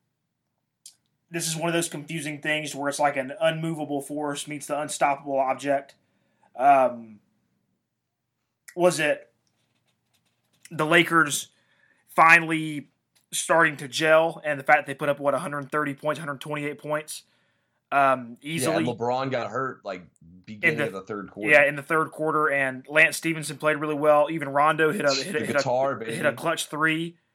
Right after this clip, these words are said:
Speaker 1: which we barely ever see. Uh, Lonzo's dishing out balls. Lonzo's been playing great the past two weeks. Absolutely fantastic.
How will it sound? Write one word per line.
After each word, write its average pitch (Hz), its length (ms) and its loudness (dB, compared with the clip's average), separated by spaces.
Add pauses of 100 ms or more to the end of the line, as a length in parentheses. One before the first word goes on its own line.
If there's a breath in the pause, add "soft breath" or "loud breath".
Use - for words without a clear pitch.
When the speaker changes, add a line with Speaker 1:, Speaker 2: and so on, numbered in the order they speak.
(160)
Speaker 1:
which 143 360 -6 (220)
we 135 160 -8
barely 147 320 2
ever 143 180 2
see. 143 480 -6 (340 soft breath)
Uh, 139 240 6
Lonzo's 147 540 2
dishing 151 300 -2
out 143 160 0
balls. 143 240 2
Lonzo's 165 360 0
been 143 120 -8
playing 120 280 -12
great 147 340 0
the 120 40 -18
past 117 320 -12
two 123 120 -12
weeks. 113 360 -16
Absolutely 131 540 0
fantastic. 117 840 -12